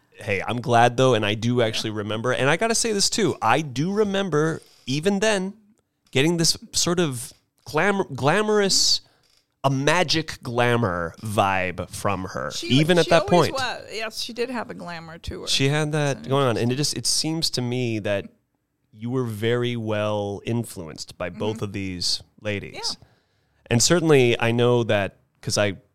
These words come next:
Speaker 1: did know Val so well, I see Val's inheritance,
Speaker 2: Yeah.
Speaker 1: her living
Speaker 2: Yeah.
Speaker 1: inheritance in
Speaker 2: Well,
Speaker 1: you.
Speaker 2: she was,
Speaker 1: and
Speaker 2: my mom was a really good, uh, role model in the sa-, and to, you know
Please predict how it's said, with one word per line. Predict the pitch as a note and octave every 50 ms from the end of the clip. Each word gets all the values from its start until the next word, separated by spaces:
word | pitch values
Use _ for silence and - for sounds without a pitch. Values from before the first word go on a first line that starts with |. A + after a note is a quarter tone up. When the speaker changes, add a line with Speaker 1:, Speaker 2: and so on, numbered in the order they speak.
| _ _ _ _ _ -
Speaker 1:
did | G#2+ A#2+ C3+ B2+
know | B2 A2+ G#2 G#2
Val | F#2+ F2+ G2 F#2+ F2+ F2+
so | F#2 - - G2+ G2
well, | F#2+ G2 G2+ G2+ G2 F#2+ F#2
I | - G2+ G#2+ A#2 A#2+
see | A2+ - - - - B2 B2 A#2+ A#2 G#2 F2+ E2+
Val's | F2+ E2 A2 G2+ F#2 F2 F2 F2 F#2 G2
inheritance, | F#2 F2 F2 - - A2+ G#2+ G#2 G2 - - E2+ D#2 - - - - - - - -
Speaker 2:
Yeah. | _ _ _ _ _ _ _ _ - -
Speaker 1:
her | A2+ A2+
living | G#2+ G#2+ A2 A2+ A2+ C3+ D3 C3 B2 A#2 G#2+ F#2 F2+ F#2+ - F2 G#2+ - _ _
Speaker 2:
Yeah. | - E3 D#3 - -
Speaker 1:
inheritance | A#2+ A#2 A#2 G#2 A2 G#2+ G#2 G2 F#2+ F#2 - G#2 F#2 F2+ E2+ - - - - _ -
in | A#2 G#2+ G#2+ G#2 G2+ G2
Speaker 2:
Well, | G2+ G#2+
Speaker 1:
you. | G#2+ G#2
Speaker 2:
she | G2 F2+
was, | E2+ - - F2+
Speaker 1:
and | -
Speaker 2:
my | B3+ B3+ B3+
mom | B3 A3+ G#3+ G3+ F#3+
was | F3+ F3+ G3+
a | G#3 F3+
really | F3+ F3 E3+ E3 E3+ E3+
good, | E3+ E3 E3 D#3+ D#3+ D#3+ D#3+ D#3+ - -
uh, | - F3 E3 D#3+ D#3 D3+ D3+ D3+ - _ _ _ _ _ _ _ _ _ _ _ _ _ _ - F3 _ _ _ _ _ _
role | G3 F#3 G3 G3 G3 G3 G3 G3 F#3
model | F3 D#3+ C#3+ C#3+ D3 C#3 E3 E3+ E3+
in | D3+ E3 F#3+ F#3+
the | F#3+
sa-, | F#3+ - - A#3+
and | - A3+ A3+ A3
to, | - - D4 B3+ A3 G3+ F#3+ F#3+
you | G3+ A3 G#3
know | G3+ F3+ F3 E3 - -